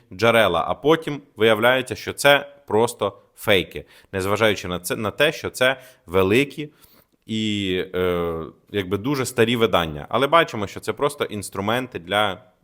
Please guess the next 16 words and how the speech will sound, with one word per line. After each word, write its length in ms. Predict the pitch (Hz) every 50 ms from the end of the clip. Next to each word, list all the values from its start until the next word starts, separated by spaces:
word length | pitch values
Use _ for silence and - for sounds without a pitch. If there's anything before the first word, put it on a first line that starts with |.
| _ _ _ -
звичайної 580 | - 92 87 90 95 92 - 113 113 113 104 87
політичної 640 | 82 98 92 90 - 107 98 - - 98 92 90
гри, 280 | 85 87 90 78 - - _
брудної 560 | - 90 95 107 107 98 101 107 101 90 80 73
причому. 540 | 71 76 73 - - 87 82 73 73 71 - _ - - - - _ _ _
Далі. 400 | 95 92 113 110 95 76 69 65 - - _ _ _ _ _ _ _ _ _ _ _ _ _ _ _ _ _ _ _ _ _ - -
Е, 360 | 90 90 85 82 82 80 78 73 73 - _
Зеленський 960 | - 90 101 113 117 135 147 143 143 - - - 117 110 107 104 - - 98
сказав, 480 | - - - 110 104 92 101 90 85 76
що 160 | - - 80
просто 640 | - _ _ - 110 123 135 147 151 147 - 127 113
поміняти 540 | - 110 104 101 98 110 123 139 - 139
мене — 320 | 110 101 92 87 80 76 73 - - - _ _ _
це 160 | - - 123
буде 280 | 113 113 127 127 117 110
непросто. 640 | 107 113 110 - 101 98 85 80 - - - 73